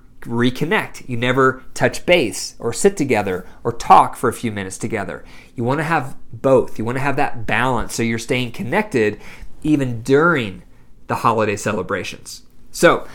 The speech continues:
those are four ways to consider staying connected with your partner through the holidays. Number one,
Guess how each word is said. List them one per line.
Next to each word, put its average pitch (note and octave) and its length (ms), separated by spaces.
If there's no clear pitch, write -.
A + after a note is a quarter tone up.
those A3+ 180
are A3+ 80
four G3 520
ways C#3 500
to C3 100
consider B2+ 440
staying D3+ 480
connected C#3+ 460
with B2 140
your A#2+ 100
partner C3 340
through C3 300
the B2 60
holidays. C3 600
Number C#3 240
one, D#3 360